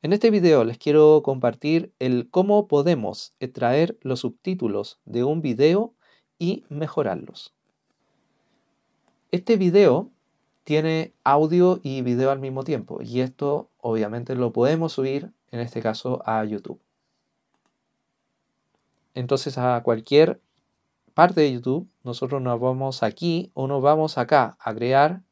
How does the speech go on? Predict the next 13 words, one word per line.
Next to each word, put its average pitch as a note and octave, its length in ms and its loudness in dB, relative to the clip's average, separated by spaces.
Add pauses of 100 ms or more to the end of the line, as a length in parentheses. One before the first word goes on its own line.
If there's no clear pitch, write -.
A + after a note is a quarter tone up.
(160)
subir B2+ 380 -4
video, D3 480 2 (2250)
y E3 360 -6 (380)
arrastramos C3 680 0
nuestro B2 300 -6
video A#2+ 500 -2 (1300)
en A2+ 140 -8
la G#2+ 100 -2
cual A#2+ 380 0 (340)
queremos A#2+ 640 -10
extraer A2 580 -4 (2000)
el G#2 160 -16
texto. B2+ 420 -12